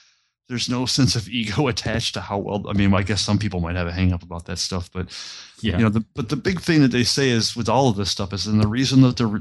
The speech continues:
Speaker 1: that the, the habits have to be small, at least to start with, and then you, you can expand from there once they're established. But you need to have that accomplishment. You have to accomplish something. And then once you accomplish something, you get a sense of self-esteem. And as,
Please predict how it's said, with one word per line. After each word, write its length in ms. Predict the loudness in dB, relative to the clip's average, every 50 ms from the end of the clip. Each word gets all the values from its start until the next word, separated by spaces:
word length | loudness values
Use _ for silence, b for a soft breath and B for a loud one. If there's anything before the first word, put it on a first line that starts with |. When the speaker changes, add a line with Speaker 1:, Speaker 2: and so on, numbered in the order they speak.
| -4
Speaker 1:
that 160 | -6 -6 -4
the, 240 | -4 -6 -8 -8 -8 -6
the 80 | -6 -4
habits 360 | -2 -2 -2 0 0 0 0
have 140 | -2 -4 -2
to 100 | -2 0
be 100 | 2 2
small, 520 | 2 0 -2 0 2 2 2 2 0 -2 -4
at 120 | -4 -4 -4
least 240 | -2 -2 -2 -4 -6
to 60 | -6
start 380 | -6 -4 -2 0 0 0 -2 -4
with, 200 | -6 -8 -6 -4
and 80 | 0
then 100 | 0 0
you, 120 | 0 0 -4 -10 _
you 140 | -20 -20 -10
can 120 | -6 -4 -4
expand 440 | -4 -4 -6 -4 -2 0 0 0 0
from 140 | 0 2 2
there 180 | 4 4 4
once 260 | 4 2 2 0 -2
they're 120 | -2 -4 -4
established. 640 | -4 -4 -4 -2 -2 0 0 0 0 -2 -4 -4 -6
But 160 | -6 -6 -6 B B B B B B B B B B B B B B _ _
you 80 | 6 8
need 200 | 10 10 8 8
to 60 | 4
have 380 | -2 -4 -4 -2 -2 -2 -2 -2
that 240 | -2 -4 -4 -4 -8 -14
accomplishment. 720 | -14 -10 -4 0 2 2 2 0 -2 -4 -4 -4 -4 -4 -4
You 60 | -6
have 140 | -6 -6 -6
to 100 | -6 -8
accomplish 540 | -8 -8 -8 -6 -2 -2 0 0 0 -2 -2
something. 400 | 0 0 0 0 -2 -2 -4 0
And 100 | 2 4
then 80 | 6 6
once 180 | 6 4 4
you 60 | 2
accomplish 500 | -2 -2 -4 -2 -2 -2 0 0 -2 -2 0
something, 380 | 0 0 0 0 2 2 2
you 180 | 2 2 0 -2
get 100 | -2 0
a 60 | 0 -2
sense 240 | 0 -2 -2 -2
of 80 | -2 -4
self-esteem. 680 | -6 -6 -6 -6 -8 -8 -8 -8 -6 -2 2 4 4 6
And 120 | 6 4
as, 200 | 2 2 -2 -6